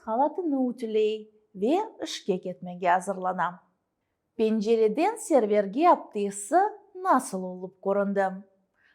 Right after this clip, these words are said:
Буну хикаяден тапып окуйык. Аптысы оңа энди балабан кыз олуп көрүндү. Дүлберлиги де ойле. Койде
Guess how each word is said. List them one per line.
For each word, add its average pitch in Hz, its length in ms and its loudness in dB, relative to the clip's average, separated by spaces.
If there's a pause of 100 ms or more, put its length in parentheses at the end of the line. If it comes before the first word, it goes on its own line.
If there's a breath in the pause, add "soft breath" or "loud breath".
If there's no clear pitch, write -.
(120)
Буну 196 400 6
хикаяден 226 800 0 (160)
тапып 330 420 -4
окуйык. 170 460 -10 (680 soft breath)
Аптысы 196 760 2
оңа 262 320 6 (160)
энди 196 360 0
балабан 208 760 0 (160)
кыз 190 280 -8
олуп 180 360 -4
көрүндү. 190 540 0 (600)
Дүлберлиги 196 880 4
де 320 160 6
ойле. 175 540 -2 (640)
Койде 196 600 2